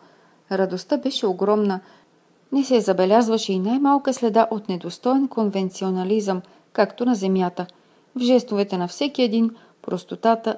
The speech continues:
липсата на притеснение и нежните фрази показваха една чиста искреност. Поддържахме една социална структура, недостъпна за престореност. Връщайки се към домашния интериор, сред големи прояви на семейна радост,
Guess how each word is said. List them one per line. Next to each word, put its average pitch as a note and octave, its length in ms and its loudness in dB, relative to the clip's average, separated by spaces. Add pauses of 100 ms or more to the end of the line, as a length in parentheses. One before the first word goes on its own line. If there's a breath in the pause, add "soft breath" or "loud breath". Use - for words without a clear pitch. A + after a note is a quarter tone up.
липсата C4 440 -2
на A#3+ 140 2
притеснение G#3+ 720 -2
и F#3+ 40 -2
нежните F#3+ 480 -2
фрази G#3+ 400 2 (300 loud breath)
показваха B3+ 600 0
една A#3 200 0
чиста C4+ 400 -2
искреност. F#3+ 640 -4 (800 soft breath)
Поддържахме A3 760 -2
една G#3+ 220 0
социална G#3 580 -2
структура, A#3 540 -2
недостъпна G#3 640 -2
за G3 120 -4
престореност. F#3+ 800 -2 (840 soft breath)
Връщайки G3 600 0
се A3 140 -6
към G3+ 180 0
домашния F#3 480 0
интериор, G#3 540 2 (340 loud breath)
сред F#3+ 280 -2
големи A#3 360 2
прояви G#3+ 440 4
на G3 100 0
семейна G3 500 0
радост, G#3 420 -4